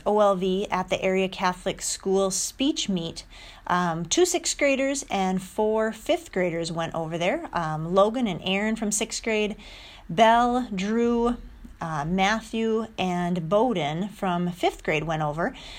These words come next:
Uh, and I'm pleased to announce, announce that all six of them received a superior rating. So, um, wonderful job to all of you. We are disappointed and sad that we didn't get a chance to see you practice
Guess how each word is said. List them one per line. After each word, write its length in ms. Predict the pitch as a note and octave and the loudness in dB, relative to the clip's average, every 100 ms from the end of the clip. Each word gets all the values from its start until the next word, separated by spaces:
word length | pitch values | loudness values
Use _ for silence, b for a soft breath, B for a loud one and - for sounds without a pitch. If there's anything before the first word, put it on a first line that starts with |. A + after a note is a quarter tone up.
| B B | B B
Uh, 160 | E3+ F3+ | 4 4
and 100 | G3+ | 6
I'm 140 | G#3+ | 4
pleased 300 | A3+ D#4+ F#4+ | 4 4 4
to 80 | F4+ | 4
announce, 360 | D4+ C#4 F4+ F#4+ | 2 2 -2 0
announce 400 | A3+ A3 G3+ B3 | 2 4 4 2
that 140 | A#3+ - | 0 2
all 220 | A3 C#4 | 4 4
six 300 | F4 F4 E4+ | 4 0 0
of 100 | C#4 | 0
them 180 | F3+ F3 | 2 2
received 360 | F3+ F3+ G#3+ G3 | 0 -2 -2 -2
a 40 | |
superior 600 | G3 G#3+ - G3+ F#3+ F#3+ | -2 -4 -2 0 2 0
rating. 440 | E3 D#3+ D#3 C#3+ D#3 | 0 -2 -4 -6 -8
So, 360 | - E3+ D#3+ D#3+ B B B | -2 0 0 -4 B B B
um, 380 | E3 D3+ C#3 D3 D#3 | -6 -4 -4 -8 -6
wonderful 680 | F3+ G#3 A#3+ C#4+ C#4 C4 A#3+ | 2 6 6 4 2 2 4
job 360 | A3 G#3+ A3 | 4 4 4
to 140 | A#3 - | 2 4
all 220 | G3 A3+ | 6 4
of 160 | A#3 | 2
you. 300 | A#3 A#3+ C4 B3+ B B | 2 2 2 -4 B B
We 220 | G#3+ B3 | 4 6
are 200 | G#3+ G#3+ | 6 4
disappointed 600 | A3 G#3+ A3 - G#3+ G#3 | 4 2 2 2 2 2
and 140 | G3 F#3+ | 0 2
sad 180 | F#3 F3+ | 2 2
that 140 | F3+ | 0
we 80 | F#3+ | -2
didn't 240 | F#3 F3+ | -2 -2
get 120 | F3+ | -4
a 60 | E3+ | -6
chance 380 | - F3+ E3+ - | -4 -4 -4 -4
to 100 | F3+ | -4
see 180 | - F3 | -2 -4
you 100 | D#3 | -2
practice 680 | - A#3+ B3 B3 A3+ - | 2 2 2 -2 -4 -6